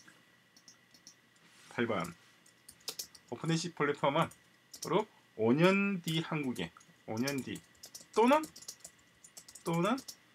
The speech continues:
십 년 뒤의 한국의 모습을 설계한 설계도,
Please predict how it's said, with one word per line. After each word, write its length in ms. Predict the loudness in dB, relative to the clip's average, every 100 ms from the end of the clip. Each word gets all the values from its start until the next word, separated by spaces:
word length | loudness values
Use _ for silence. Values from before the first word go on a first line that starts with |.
| _ _
십 320 | -12 -4 2
년 420 | 4 6 4 4 0
뒤의 480 | -2 0 2 0 -4 -10 -16
한국의 640 | -6 -4 -2 -2 0 0 0 0
모습을 1200 | 0 0 -4 -12 _ -20 _ _ _ 0 2 4
설계한 640 | 2 2 0 2 0 0 -2
설계도, 540 | -4 -2 0 -2 -4